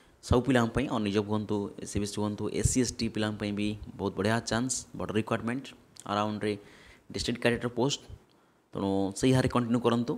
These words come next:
ତାର ତ ବର୍ତ୍ତମାନ ଏକ୍ଜାମ ଡେଟ୍ ଦେଇଥିଲା, ଯେଉଁ କୋଡ଼ିଏ ସେପ୍ଟେମ୍ବର ହେବାକୁ ଯାଉଛି, କିନ୍ତୁ କୋଡ଼ିଏ ସେପ୍ଟେମ୍ବର ତ ହେବ ନାହିଁ କଦାପି, ମୁଁ ଆପଣଙ୍କୁ ପୂର୍ବ ଭିଡ଼ିଓରେ କହିସାରିଥିଲି. ମେ ବି ନେକ୍ସଟ ମନ୍ଥରେ ହେବାର ପସିବିଲିଟି ବହୁତ ଅଧିକା ରହିପାରେ ବା ଆପଣଙ୍କୁ ସେ ଗୋଟେ ଫ୍ରେଶ୍ ଡେଟ୍ ଦେବ।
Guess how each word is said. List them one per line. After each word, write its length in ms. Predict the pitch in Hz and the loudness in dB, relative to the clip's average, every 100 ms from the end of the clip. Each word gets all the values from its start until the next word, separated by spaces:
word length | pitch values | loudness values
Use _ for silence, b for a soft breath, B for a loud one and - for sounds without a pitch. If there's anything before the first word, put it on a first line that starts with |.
| - | -6
ତାର 120 | 98 | -6
ତ 40 | 101 | -4
ବର୍ତ୍ତମାନ 440 | 98 - 104 104 107 107 - - | -4 -2 -2 0 -2 -8 -16 -10
ଏକ୍ଜାମ 320 | 101 98 117 110 | -6 0 0 2
ଡେଟ୍ 200 | 101 120 | 2 2
ଦେଇଥିଲା, 260 | 107 104 107 | 0 -2 -2
ଯେଉଁ 140 | 107 | -2
କୋଡ଼ିଏ 260 | - 101 107 | -2 0 2
ସେପ୍ଟେମ୍ବର 540 | 104 98 - 104 101 104 | 0 -6 -4 -2 0 0
ହେବାକୁ 240 | 98 107 107 | 2 2 2
ଯାଉଛି, 300 | 107 110 - B B B B | 2 2 -4 B B B B
କିନ୍ତୁ 200 | - 135 | -4 2
କୋଡ଼ିଏ 220 | - 123 | 6 6
ସେପ୍ଟେମ୍ବର 280 | 117 120 117 | 4 2 4
ତ 100 | 110 | 6
ହେବ 100 | 104 | 6
ନାହିଁ 200 | 110 110 117 | 6 4 4
କଦାପି, 340 | 107 101 107 | 2 2 2
ମୁଁ 120 | 131 | 2
ଆପଣଙ୍କୁ 300 | 110 104 101 98 | 0 -2 -4 -4
ପୂର୍ବ 160 | 104 101 | -2 0
ଭିଡ଼ିଓରେ 220 | 98 98 - | 0 0 0
କହିସାରିଥିଲି. 560 | 104 - 120 117 127 - - b b b b b b - | 2 2 2 2 0 -4 -12 b b b b b b 2
ମେ 80 | 139 | 6
ବି 80 | 139 - - - - _ _ _ - | 6 4 0 -18 -20 _ _ _ -6
ନେକ୍ସଟ 340 | - 147 - 147 | 0 0 2 4
ମନ୍ଥରେ 300 | 127 127 135 120 | 4 4 2 4
ହେବାର 160 | 120 113 | 4 4
ପସିବିଲିଟି 400 | 110 - 110 107 95 | 2 0 0 0 0
ବହୁତ 160 | 95 120 120 | 0 0 2
ଅଧିକା 160 | 120 120 | 4 4
ରହିପାରେ 300 | 120 120 135 - - _ 101 | 4 2 0 -4 -20 _ -2
ବା 100 | 104 101 104 107 - | 0 2 0 -8 -16
ଆପଣଙ୍କୁ 240 | - 107 104 | -8 -6 -2
ସେ 60 | 101 | 0
ଗୋଟେ 120 | 101 - | 2 4
ଫ୍ରେଶ୍ 220 | 117 120 104 | 4 4 -2
ଡେଟ୍ 180 | 104 110 104 | -2 -2 0
ଦେବ। 120 | 101 | 0